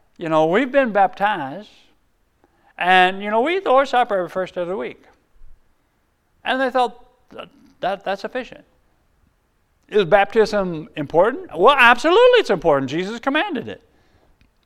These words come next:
Eating the Lord's Supper, is that important? Well, of course it's important. Jesus commanded, "This do, this do in remembrance of me." Of course we gotta do it.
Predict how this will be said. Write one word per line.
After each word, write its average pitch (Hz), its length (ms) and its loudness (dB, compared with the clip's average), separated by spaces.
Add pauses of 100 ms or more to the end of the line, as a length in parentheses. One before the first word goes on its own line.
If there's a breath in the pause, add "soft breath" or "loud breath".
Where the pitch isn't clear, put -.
(320)
Eating 233 280 -4
the 254 80 6
Lord's 277 200 10
Supper, 311 280 4
is 143 60 -4
that 175 180 6
important? 285 440 0
Well, 208 200 4
of 349 100 -2
course 453 280 4
it's 440 120 -2
important. 190 460 0
Jesus 190 280 -4
commanded, 254 460 -4
"This 220 300 6
do, 311 280 -4
this 226 300 0
do 262 200 -2
in 285 80 -2
remembrance 285 420 -6
of 285 60 -10
me." 320 140 -10
Of 185 120 -20
course 427 280 -2
we 370 120 -6
gotta 180 140 -4
do 131 160 -6
it. 92 200 -14